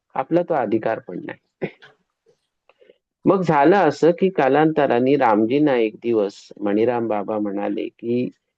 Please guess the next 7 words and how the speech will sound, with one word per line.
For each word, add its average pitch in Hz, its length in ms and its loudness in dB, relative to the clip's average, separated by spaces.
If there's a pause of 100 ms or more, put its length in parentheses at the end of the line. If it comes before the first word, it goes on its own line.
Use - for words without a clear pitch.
(200)
"यंदाच्या 123 720 -2
कार्तिक 120 560 -6
वद्य 123 320 0
अष्टमीस 123 680 -8
आम्ही 110 460 -4
वैकुंठास 123 920 -4
जाणार." 98 420 -6